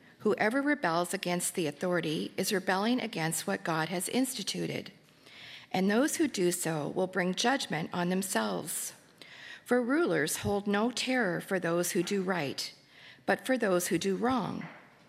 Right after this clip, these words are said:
Do you want to be free from fear of the one in authority? Then do what is right, and you will be commended. For the one in authority is God's servant for your good.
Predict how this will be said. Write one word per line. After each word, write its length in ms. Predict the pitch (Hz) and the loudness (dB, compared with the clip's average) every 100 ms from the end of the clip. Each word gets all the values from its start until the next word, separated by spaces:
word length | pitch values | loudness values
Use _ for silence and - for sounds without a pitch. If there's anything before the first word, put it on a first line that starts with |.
| - - - - | -20 -20 -16 -4
Do 100 | 214 | 2
you 140 | 240 | 2
want 300 | 247 180 175 | 4 2 2
to 100 | - | 0
be 140 | 214 165 | 0 0
free 400 | - 185 175 233 | 0 0 2 2
from 220 | 247 175 | 2 0
fear 440 | - 185 175 180 | -2 -2 0 4
of 160 | - 190 | 4 4
the 80 | 185 | 0
one 220 | 180 170 | 0 2
in 60 | 165 | 0
authority? 680 | 156 185 170 165 190 294 - - - - - - - | 0 0 0 2 2 0 -4 -12 -12 -14 -14 -16 -6
Then 220 | 156 165 180 | 0 2 4
do 140 | 240 | 2
what 140 | 254 | 4
is 220 | 294 285 311 | 2 2 2
right, 500 | 359 123 - - - | 2 0 -4 -8 -4
and 140 | 175 180 | 0 2
you 80 | 180 | 4
will 80 | |
be 120 | 185 220 | 2 0
commended. 680 | 220 214 190 180 139 - - - - - - - - - - | 2 2 4 0 -4 -6 -12 -12 -12 -16 -20 -20 -20 -20 -2
For 140 | 208 | 2
the 100 | 196 | 2
one 300 | 202 196 254 | 2 2 2
in 80 | 330 | 2
authority 640 | 349 330 202 175 165 185 - | 0 0 2 2 2 -2 -2
is 180 | 185 | -4
God's 340 | - 185 180 - | -2 0 0 0
servant 480 | - 214 214 226 - | 0 0 0 -2 -4
for 240 | - 202 | -2 0
your 160 | 190 180 | 0 0
good. 420 | 185 156 92 | 0 0 0